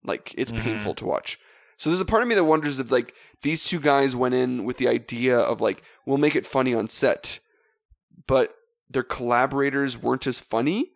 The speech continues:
Speaker 1: Like, when you, when you show up on set and it's like, "Hey, like, John C. Reilly and Will Ferrell are on set together," like, funny stuff's gonna happen 'cause they're both funny guys.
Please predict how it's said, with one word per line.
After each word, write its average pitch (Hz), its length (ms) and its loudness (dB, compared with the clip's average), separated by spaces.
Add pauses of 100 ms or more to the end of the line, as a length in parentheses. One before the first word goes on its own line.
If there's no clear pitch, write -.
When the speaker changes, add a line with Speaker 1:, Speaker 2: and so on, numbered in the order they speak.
(180)
Speaker 1:
Like, - 320 -2 (680)
when 143 160 -2
you, 160 120 0
when 147 280 -2
you 160 60 -2
show 185 160 2
up 180 100 -2
on 143 100 0
set 170 260 2
and 131 100 2
it's 127 140 -2
like, 131 120 2
"Hey, 160 280 2
like, 120 200 0
John 131 240 2
C. 143 140 -4
Reilly 127 480 2
and 117 160 0
Will 123 160 2
Ferrell 143 340 4
are 113 140 2
on 113 80 0
set - 220 -4
together," 113 420 -2 (480)
like, 123 120 -4
funny 135 200 0
stuff's - 260 0
gonna 117 140 -4
happen 127 320 -2
'cause 110 140 -4
they're 117 80 2
both 113 280 -4
funny 107 240 -2
guys. 139 500 -4